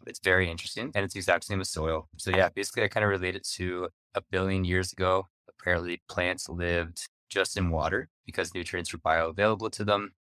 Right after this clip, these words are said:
And then they had to create that relationship with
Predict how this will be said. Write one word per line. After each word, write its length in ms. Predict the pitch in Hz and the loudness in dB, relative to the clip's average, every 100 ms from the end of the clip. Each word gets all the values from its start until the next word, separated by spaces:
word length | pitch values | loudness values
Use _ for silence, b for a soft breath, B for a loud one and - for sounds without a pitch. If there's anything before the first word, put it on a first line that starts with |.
| _ - | _ -6
And 140 | 85 | -2
then 120 | 85 | 0
they 80 | 85 | 0
had 240 | 82 90 - | 2 0 0
to 140 | 92 | -10
create 260 | - 90 87 | -4 -2 0
that 180 | 85 | -2
relationship 560 | 82 82 - - - 80 | -2 -8 -6 -6 -4 -6
with 260 | 82 82 | -4 -4